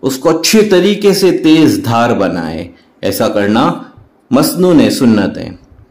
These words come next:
नंबर सात, ज़बह करते वक्त जानवर को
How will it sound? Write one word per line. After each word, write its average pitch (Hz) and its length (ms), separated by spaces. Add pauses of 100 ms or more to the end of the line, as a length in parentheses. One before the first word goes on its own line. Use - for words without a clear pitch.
(440)
नंबर 127 280
सात, 165 640
ज़बह 143 440
करते 160 480
वक्त - 440 (760)
जानवर 196 600
को 120 220